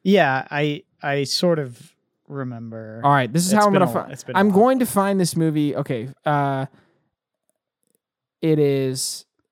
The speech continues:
Speaker 2: this Patricia Halbert. That is the actress,
Speaker 1: <laughs>
Speaker 2: and she is in what movies? Come on, tell me, Google.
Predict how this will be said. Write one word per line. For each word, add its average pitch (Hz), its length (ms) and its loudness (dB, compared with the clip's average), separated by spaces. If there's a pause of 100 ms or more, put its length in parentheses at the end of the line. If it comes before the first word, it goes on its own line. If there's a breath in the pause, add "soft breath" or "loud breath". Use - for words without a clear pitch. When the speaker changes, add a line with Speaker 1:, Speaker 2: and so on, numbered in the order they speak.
(520)
Speaker 2:
this 139 440 -4
Patricia 160 500 -6
Halbert. 156 640 -2 (880)
That 135 220 0
is 160 160 -2
the 175 100 0
actress, 170 720 -2 (360)
Speaker 1:
<laughs> - 360 -18
Speaker 2:
and 143 220 0
she 156 260 0
is 175 200 0
in 160 520 0 (640)
what 156 380 2
movies? 151 640 4
Come 196 180 2
on, 170 220 4
tell 214 380 4
me, 151 180 2
Google. 160 440 4